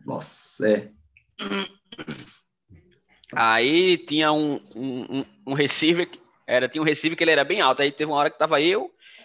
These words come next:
Speaker 2: e esse receiver do lado.
Speaker 1: Ah.
Speaker 2: Aí na N F L tinha Calvin Johnson,
Speaker 1: Isso, o
Speaker 2: que era o
Speaker 1: Megatron.
Speaker 2: Megatron.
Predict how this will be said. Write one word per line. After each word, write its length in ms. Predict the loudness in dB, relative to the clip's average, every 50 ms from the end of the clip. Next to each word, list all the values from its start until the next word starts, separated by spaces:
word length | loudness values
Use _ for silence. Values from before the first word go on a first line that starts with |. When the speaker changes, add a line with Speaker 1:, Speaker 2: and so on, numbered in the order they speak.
| _ _
Speaker 2:
e 80 | -4 -2
esse 200 | -2 -2 -2 -2
receiver 340 | -2 -2 -2 -4 -4 -4 -4
do 80 | -2
lado. 260 | 0 0 0 0 -2 -8 _ _ _ _ -14 -2 2
Speaker 1:
Ah. 240 | 2 2 2 2 -4 -12 _ _ _
Speaker 2:
Aí 580 | -2 0 2 2 2 2 2 2 2 2 2 2
na 160 | 2 2 4 4
N 100 | 4 4
F 140 | 2 2 2
L 100 | 0 2
tinha 180 | 2 0 -2 0
Calvin 300 | 4 4 4 4 2 0
Johnson, 440 | 2 2 2 2 0 -2 -8 -12 -6 -4
Speaker 1:
Isso, 460 | 0 0 2 2 0 0 -2 -2 -2
o 60 | 2
Speaker 2:
que 60 | 4
era 180 | 6 6 6 4
o 20 |
Speaker 1:
Megatron. 160 | 6 6 6 6
Speaker 2:
Megatron. 360 | 6 4 4 2 0 0